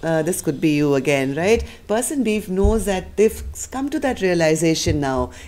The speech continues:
It's become clear, the fog has cleared. They know that, "Oh my God, I, it's because of me and all my broken promises. All my broken promises that this tower fell.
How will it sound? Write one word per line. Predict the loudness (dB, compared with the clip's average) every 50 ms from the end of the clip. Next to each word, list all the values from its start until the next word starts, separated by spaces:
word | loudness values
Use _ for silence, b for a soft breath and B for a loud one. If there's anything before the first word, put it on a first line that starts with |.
| B -6
It's | -6 -4
become | -4 -4 -4 -2 -4 -4 -4
clear, | -4 -2 0 2 4 4 4 2
the | 2 0
fog | -2 -2 0 2 2 2 2
has | 0 0 -2 -2
cleared. | -4 -2 2 4 4 6 4 4 2 B B B B B
They | 0 0 2
know | 2 2 0 2
that, | 2 2 0 0 -2 -4
"Oh | -2 -2 0
my | 0 0 0 0
God, | 0 0 0 0 0 0 0 -2
I, | -2 0 0 0 0 -2 -4 -8 -12 -10
it's | -10 -10 -8 -6
because | -8 -8 -6 -4 -4 -4 -4 -4
of | -8 -8 -8 -4
me | -2 0 0 0 0 -2 B B B B B B
and | -4 -4 -4 -4 -4
all | -4 -2 -2 0 0
my | -2 -2 -2 -2
broken | -2 2 2 2 2 2 2 0 0 0
promises. | -2 -6 -6 -4 -2 -2 -2 -2 -2 -2 -2 -4 -6 -6 -8 -8 -10 -12 -14 -20 -20 -20 b b b b b b b b b b b _ -20 -20 -20 -20 _ _ _ _ -20 -20 -20 -20 _ _ _ -20 _ _ _ -12 -6 -4
All | -2 0 0 0
my | 2 0 2
broken | 4 6 6 6 6 4 0 0 0
promises | 0 0 2 2 0 0 0 2 2 4 4 2 2
that | 0 0 0
this | -2 -4 -4
tower | -4 -4 -2 -2 -4 -6 -6
fell. | -8 -8 -6 -6 -8